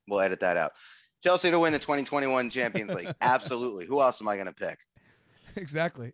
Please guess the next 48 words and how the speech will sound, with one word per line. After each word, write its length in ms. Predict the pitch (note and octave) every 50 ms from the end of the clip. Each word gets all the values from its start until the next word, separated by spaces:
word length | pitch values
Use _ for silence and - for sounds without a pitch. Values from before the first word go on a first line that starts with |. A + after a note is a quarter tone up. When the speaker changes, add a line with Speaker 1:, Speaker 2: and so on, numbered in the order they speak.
| _
Speaker 2:
Well, 100 | E3+ F3+
there's 160 | F#3 G3 F3 A3
only 160 | A3+ G3+ E3
two 140 | E3+ F#3+ F3+
options, 400 | F#3+ G3+ F#3 - D3+ C#3 A#2+ C3+
and 100 | C3+ C3+
it 60 | C3
can't 180 | - F#3 F3+ E3
be 40 | F3+
the 100 | D#3+ D3+
light 200 | C#3 D3 D#3+ -
blue 200 | - D3 C3 B2+
guys. 340 | A#2+ A#2+ A#2 A#2 B2+ - - _ _ _ _ _ _ _ _ _
Um, 400 | F3 F3 F3 F3 E3+ E3 E3 D#3 - _ _ _ _ _ _ _ _ _
what, 200 | E3 D#3+ G3 -
what's 220 | F#3 G3 A3 - -
your 80 | B3
score 280 | G#3 - - - F3+ F3+
prediction 400 | - F#3 D#3 C3 - - D3 C3
if 100 | B2 C#3+
you 80 | C#3+ C3+
had 160 | D3 C#3 C3+
to 60 | C#3
give 180 | C#3 D3 C3 C3
one? 200 | B2 A#2+ B2+ - _ _ _ _ _ _ _ _ _ _ _ _ _ _ _ _ _ _ _ _ _ _ _ _ _ _ _ _ _
Or 240 | - F#3 G#3+ C#4 D#4+
you 120 | B3 C4
can 120 | - C4 G#3+
say 120 | - B3+
we're 100 | B3+ A#3+
going 140 | G#3+ A#3 A3+
to 60 | G#3
pens, 240 | - A#3 B3+ A#3+ G#3+
because 200 | E3 F#3+ F#3+ F3+
I 180 | F3+ F#3+ A#3+ D#4+
honestly 280 | F#4 C#4 F#3+ G#3 F#3+
think, 200 | D#3 E3 D3+ C#3+ -
here's, 300 | - - A#3 A3+ G3+ -
here's 200 | B3 A#3+ G3+ F#3+
my 120 | F#3+ E3
thought. 220 | - - B2+ A#2+
I 20 | B2
was 100 | C3+ -
thinking 260 | - F#3 F3+ F#3 F3+
about 220 | E3+ D#3+ D3+ C#3+
this 180 | - C#3+ - -
on 100 | C#3+ C3+
the 160 | C3+ C3 B2+